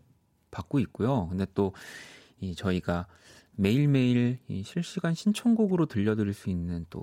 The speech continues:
요 그 양이 또 한정이 되어 있기 때문에, 그렇다고 해서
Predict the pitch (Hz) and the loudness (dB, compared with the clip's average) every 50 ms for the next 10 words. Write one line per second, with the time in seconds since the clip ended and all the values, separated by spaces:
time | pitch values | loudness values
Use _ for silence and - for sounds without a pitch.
0 | - - 113 120 - - _ _ _ _ _ - - - - - - - - - | -12 -12 -12 -12 -14 -14 _ _ _ _ _ -20 -20 -20 -18 -16 -16 -16 -16 -16
1 | - - _ _ _ _ _ _ _ _ _ _ _ _ _ _ _ _ _ _ | -20 -20 _ _ _ _ _ _ _ _ _ _ _ _ _ _ _ _ _ _
2 | - 95 82 87 87 90 113 113 82 80 - - - - - - 170 175 180 175 | -4 -4 -2 0 0 0 0 0 -2 -4 -8 -10 -10 -8 -4 -4 -2 0 0 0
3 | 160 143 - - 95 98 185 - - - 87 87 92 107 131 147 120 - - 151 | 0 -2 0 0 0 0 0 -4 -6 -6 -6 -4 -2 -2 0 0 0 0 0 0
4 | 165 - 196 180 175 165 160 160 156 151 | 2 2 4 4 4 4 2 2 0 0